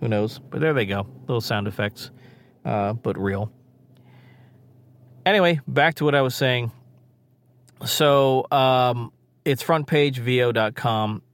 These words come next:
Uh, came up with that with, uh, Corey Disson from, uh, the Go Get It Nation. So th-, the logo was inspired by him, and, um, it's a nice play on words. My last name, I wanted my name to be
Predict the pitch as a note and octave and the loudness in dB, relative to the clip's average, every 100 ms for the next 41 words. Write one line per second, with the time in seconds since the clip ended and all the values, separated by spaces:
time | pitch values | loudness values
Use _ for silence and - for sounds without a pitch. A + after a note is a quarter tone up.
0 | _ A#2 A2+ A2+ G#2+ A2 C3 B2+ - A#2+ | _ -2 0 0 -2 -2 -2 -2 -2 -2
1 | A#2 B2 - A#2+ A2 G#2 - G2+ G2+ - | 0 0 -2 -2 -2 -4 -4 -4 -4 -4
2 | B2+ A#2+ A#2 A#2+ C#3 D3 C#3+ - B2+ A2 | -2 -2 -2 -2 -2 -4 -4 -4 -4 -2
3 | A2 G#2+ G#2 G#2 A2+ A2+ A2+ A2 F#2+ B2 | -2 -2 -2 -4 -2 -2 0 -2 -2 -2
4 | B2 - B2 A#2 _ _ _ _ _ - | -2 -2 -4 -6 _ _ _ _ _ -8
5 | A2+ G#2 - - G#2+ A2 B2 A#2+ A#2+ A#2 | -4 -4 -6 -6 -2 0 0 0 0 0
6 | A2+ A2 G#2+ G2+ G2+ - A2 A2+ A2+ - | 0 -2 -2 -4 -8 -2 -2 -2 -4 -12
7 | - B2+ A2 A2 A#2 A#2 A2+ - _ _ | -8 -2 -2 0 -2 0 -4 -6 _ _
8 | - A2+ A2 G#2+ G#2 G2+ F#2 - _ _ | -8 -4 -4 -2 -2 -2 -4 -12 _ _
9 | _ _ _ _ _ _ _ - B2+ C3 | _ _ _ _ _ _ _ -6 -4 0
10 | D#3 D#3 - D3 B2+ G#2 A2 A2+ A2+ - | 0 -2 -2 -2 0 0 0 0 -4 -6
11 | G#2+ G#2+ G#2+ - G#2+ G#2 G2+ G#2+ G#2 G2 | -2 0 -2 -2 -2 -2 -2 -2 -2 -2
12 | G2 G2 G2 G2 F#2+ | -2 -4 -4 -4 -6